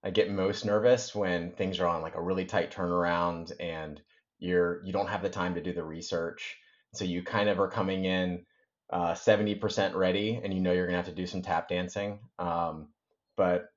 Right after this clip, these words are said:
oftentimes once it gets in the flow, I feel much more comfortable. But the breathe, like, <clears throat> right when I started at Phase Two, I had my first client pitch. I'd, I'd flown to New York, and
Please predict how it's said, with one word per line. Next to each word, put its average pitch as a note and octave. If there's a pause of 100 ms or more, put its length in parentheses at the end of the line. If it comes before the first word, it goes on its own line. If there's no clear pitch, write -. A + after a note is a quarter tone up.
(140)
oftentimes B2+
once A#2
it A2+
gets A#2
in A#2
the A2
flow, A2+
I B2+
feel D3
much C#3
more C3+
comfortable. D3 (540)
But A2
the -
breathe, A#2
like, A2+ (160)
<clears throat> -
right A#2+
when C3
I A#2+
started A2+
at F#2
Phase F2+
Two, F2+
I F2
had F#2+
my F#2
first G2 (460)
client G2+
pitch. F#2
I'd, F2+ (260)
I'd F2+
flown A2
to G#2+
New G#2
York, F2+ (160)
and E2+